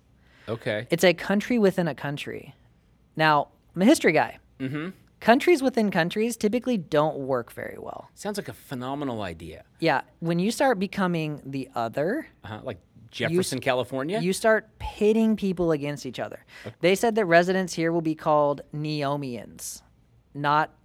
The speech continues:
Speaker 2: Saudis. That could be a
Speaker 1: Okay.
Speaker 2: problem.
Speaker 1: That could be. So you're,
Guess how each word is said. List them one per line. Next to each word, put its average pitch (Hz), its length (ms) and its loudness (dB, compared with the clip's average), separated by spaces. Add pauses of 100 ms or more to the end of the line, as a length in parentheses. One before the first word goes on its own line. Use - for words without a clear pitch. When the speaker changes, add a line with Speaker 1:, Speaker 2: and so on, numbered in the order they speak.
(160)
Speaker 2:
Saudis. - 640 -4 (720)
That 202 180 -4
could - 80 -2
be 415 60 8
a 453 40 6
Speaker 1:
Okay. - 60 -2
Speaker 2:
problem. 170 360 4 (260)
Speaker 1:
That 123 240 -6
could 180 220 -8
be. 95 260 -10 (400)
So 160 300 -2
you're, 127 400 -4